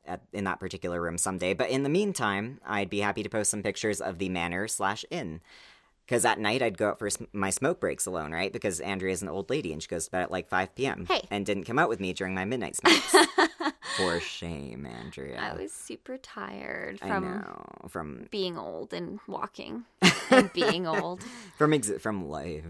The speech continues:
Speaker 2: From
Speaker 1: It gets you
Speaker 2: existing.
Speaker 1: down. Yeah. Yeah, it's hard to exist when the podcast isn't there to help us do it.
Speaker 2: <laughs>
Speaker 1: Um, and, okay, when I was out there for those smokes, like, around midnight or whatever, I always noticed a distinct shift in the atmosphere of the house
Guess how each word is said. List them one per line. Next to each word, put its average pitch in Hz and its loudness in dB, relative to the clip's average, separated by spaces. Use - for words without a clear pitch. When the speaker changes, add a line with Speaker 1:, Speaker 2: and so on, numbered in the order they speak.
Speaker 2:
From 190 -4
Speaker 1:
It 175 2
gets 170 2
you 143 4
Speaker 2:
existing. 185 2
Speaker 1:
down. 90 0
Yeah. 101 2
Yeah, 107 2
it's 107 -2
hard 123 2
to 131 2
exist 92 -2
when 85 -4
the 82 -4
podcast 82 -4
isn't 82 -8
there 82 -4
to 82 -6
help 85 -4
us 85 -8
do 82 -4
it. 85 -8
Speaker 2:
<laughs> - 6
Speaker 1:
Um, 107 4
and, 127 2
okay, 85 -2
when 101 2
I 147 6
was 135 2
out 92 2
there 90 0
for 87 -4
those 85 0
smokes, 82 -2
like, 85 -2
around 80 -2
midnight 78 -6
or 80 -2
whatever, 80 -4
I 95 4
always 123 4
noticed 113 -2
a - -4
distinct 92 -4
shift - -4
in 98 -6
the 87 -2
atmosphere 101 -2
of 123 -4
the 107 -2
house 110 -4